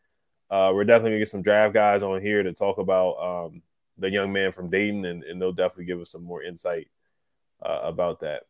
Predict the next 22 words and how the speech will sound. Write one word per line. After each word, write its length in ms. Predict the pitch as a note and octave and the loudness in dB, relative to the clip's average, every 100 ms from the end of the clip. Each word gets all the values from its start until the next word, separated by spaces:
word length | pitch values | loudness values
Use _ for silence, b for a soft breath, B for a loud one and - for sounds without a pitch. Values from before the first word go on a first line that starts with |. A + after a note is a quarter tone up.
| - | -8
about 300 | F#2 G2 F2+ | 4 6 6
him 280 | G#2 F2 E2 | 2 -2 -4
and 260 | F2 F2 | -6 -4
his 180 | F#2+ E2+ | -4 -6
game. 320 | E2+ F2 E2+ | -2 -2 -2
And 80 | E2 | -4
we'll 100 | F2 | -6
probably 240 | F2 F#2 F2 | -2 -2 -2
get 100 | F2 | -6
somebody 260 | F2+ E2+ | -8 -8
to 60 | E2 | -8
talk 180 | F2 E2 | -8 -8
about 320 | E2 E2 D#2 | -6 -6 -6
Tristan, 460 | - F#2+ - F2+ E2 b b b b _ | -6 -8 -6 -10 -10 b b b b _
uh, 200 | - E2+ | -8 -6
more 280 | F2 F2+ E2+ | -4 -4 -4
as 120 | E2 | -4
well 340 | F#2 E2 D#2 _ _ _ | -2 -2 -4 _ _ _
in 80 | F2 | -16
some 160 | E2 E2+ | -12 -12
future 280 | - - D#2 | -10 -8 -10
episodes. 500 | - - B1+ - | -10 -14 -16 -16